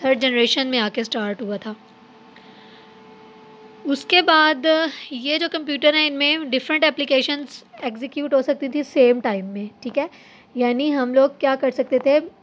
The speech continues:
जैसे जो मैंने आपको पहली class में बताया था ना कि computer का जो purpose था वो multitasking नहीं था, तो जो multitasking थी वो third जनरेशन में आके invent हुई थी।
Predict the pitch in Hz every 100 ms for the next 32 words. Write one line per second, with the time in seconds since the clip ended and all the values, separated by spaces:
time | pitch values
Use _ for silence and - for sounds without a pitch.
0 | - 254 240 254 262 262 254 254 254 262
1 | 262 247 269 254 247 277 254 247 247 311
2 | 349 311 - 262 247 247 254 269 269 262
3 | 233 269 277 285 285 226 214 269 262 240
4 | - 262 233 226 233 202 - - - -
5 | - 247 269 254 240 320 330 277 262 311
6 | 285 311 262 277 403 - 349 269 247 269
7 | 247 240 285 269 226 214 226 208 202 202
8 | 202 196 208